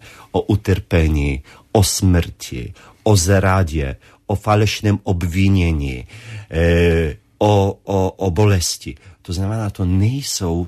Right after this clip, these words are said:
témata, které bychom vyhledávali.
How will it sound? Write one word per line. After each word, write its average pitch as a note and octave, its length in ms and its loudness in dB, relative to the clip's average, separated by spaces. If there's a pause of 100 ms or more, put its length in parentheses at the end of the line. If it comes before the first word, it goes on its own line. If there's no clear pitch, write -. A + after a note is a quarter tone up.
(160)
témata, D#2+ 760 -6 (260)
které G2 400 -2 (100)
bychom G2 560 -2
vyhledávali. D2+ 920 -4